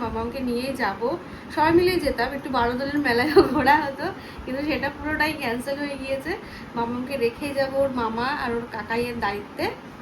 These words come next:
আমি আর তোমাদের দাদাভাই যাবো, just দু একটা জিনিস নেওয়ার আছে যেগুলো আমি না গেলেই হবে না, তো সেগুলো নিয়েই আসবো। আর আমি শিওর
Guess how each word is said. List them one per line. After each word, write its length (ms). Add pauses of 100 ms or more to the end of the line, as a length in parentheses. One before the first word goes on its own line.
(100)
আমি 160
আর 120
তোমাদের 220
দাদাভাই 420
যাবো, 380 (120)
just 240 (480)
দু 140
একটা 260
জিনিস 320 (100)
নেওয়ার 280
আছে 180
যেগুলো 280
আমি 220
না 160
গেলেই 320
হবে 220
না, 160 (440)
তো 80
সেগুলো 320
নিয়েই 300
আসবো। 600 (460)
আর 220
আমি 280
শিওর 360